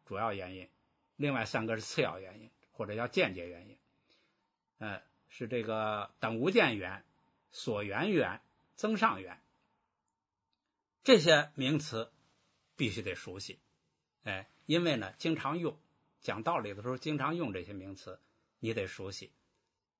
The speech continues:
你才能听懂那句话。但是这个佛在这个楞伽经里头讲的那四缘呢，佛讲什么呀？是讲真实境界里头分四缘。哎，我们的心，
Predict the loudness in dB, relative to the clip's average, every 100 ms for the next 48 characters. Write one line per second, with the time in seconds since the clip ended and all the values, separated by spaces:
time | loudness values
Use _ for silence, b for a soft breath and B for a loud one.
0 | _ -4 -4 -2 -2 -2 0 0 0 -4
1 | -4 -4 -4 -10 -10 _ _ _ _ _
2 | _ _ _ _ _ _ _ _ _ _
3 | 8 10 10 10 10 10 8 6 8 8
4 | 10 8 8 4 4 8 8 8 6 6
5 | 6 2 2 2 2 0 -2 0 0 0
6 | -2 -4 -8 -10 _ _ _ _ _ _
7 | _ _ _ _ -4 2 4 4 0 -4
8 | -8 -10 -12 -16 -20 _ _ -6 4 6
9 | 6 0 _ 2 4 4 4 8 10 10
10 | 8 6 6 6 6 4 4 -2 -2 -2
11 | -4 _ _ _ -6 2 2 4 0 -2
12 | -6 -14 _ _ _ _ _ _ _ -8
13 | -6 -4 0 6 8 8 6 6